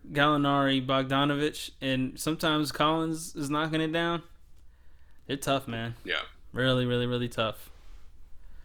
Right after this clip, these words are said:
Speaker 1: Opening night versus Dallas. <clears throat> Mm. Good game. It's gonna be a good
Speaker 2: So,
Speaker 1: game.
Speaker 2: so we've covered, I would say, the top tier is those three teams.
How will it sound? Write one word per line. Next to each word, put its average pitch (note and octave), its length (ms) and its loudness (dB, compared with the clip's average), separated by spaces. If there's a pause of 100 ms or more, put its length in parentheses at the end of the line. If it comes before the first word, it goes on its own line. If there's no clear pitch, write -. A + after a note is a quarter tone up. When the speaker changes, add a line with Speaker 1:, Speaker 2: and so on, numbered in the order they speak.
(680)
Speaker 1:
Opening C#3 360 2
night D3 220 4
versus C3 340 0
Dallas. C3+ 720 -2
<clears throat> - 40 -20 (140)
Mm. - 160 -10 (1000)
Good C3+ 160 -6
game. C#3 260 -4 (500)
It's - 80 -12
gonna C3 120 -4
be C3+ 120 0
a C3 40 0
good C3 80 0
Speaker 2:
So, C3 260 8
Speaker 1:
game. - 80 0
Speaker 2:
so B2+ 180 4
we've F3+ 300 2
covered, D#3 520 8
I A#2 140 8
would A#2+ 160 6
say, A#2 400 8
the G2 140 0
top C3 380 10
tier A#2+ 280 8
is G#2+ 160 4
those G#2 240 6
three F#2+ 240 2
teams. F2 680 -4